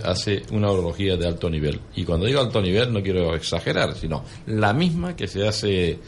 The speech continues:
en el Negrín, la misma que se hace en el Hospital Insular, la misma que se hace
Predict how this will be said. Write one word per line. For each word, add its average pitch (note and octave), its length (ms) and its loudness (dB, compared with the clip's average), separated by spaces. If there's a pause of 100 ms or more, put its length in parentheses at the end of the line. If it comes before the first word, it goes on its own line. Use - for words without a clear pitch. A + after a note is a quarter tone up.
(380)
en D#2+ 120 -2
el D#2+ 100 0
Negrín, D#3+ 460 0 (120)
la - 140 -4
misma B2 320 2
que E2 140 0
se E2+ 120 0
hace F2+ 220 0
en E2 100 -2
el C#2+ 80 -2
Hospital D2+ 360 -2
Insular, D#2+ 360 -2 (200)
la D2 160 -2
misma G#2+ 320 2
que F#2+ 100 -2
se - 160 -4
hace E2+ 320 -4